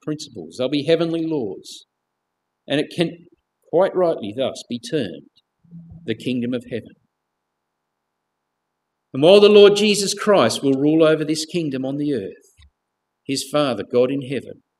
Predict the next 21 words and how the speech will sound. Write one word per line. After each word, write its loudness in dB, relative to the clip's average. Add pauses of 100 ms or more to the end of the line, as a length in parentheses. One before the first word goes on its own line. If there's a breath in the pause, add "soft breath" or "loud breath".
(560)
will 0
be -2
the 0
ultimate 2
ruler. -6 (840)
And -2
hence 2
to 4
call 8
it -2
the -4
kingdom -2
of -6
heaven -2
is -8
to 0
acknowledge 0 (120)
God's 4
position -6 (680)
as -6
the -4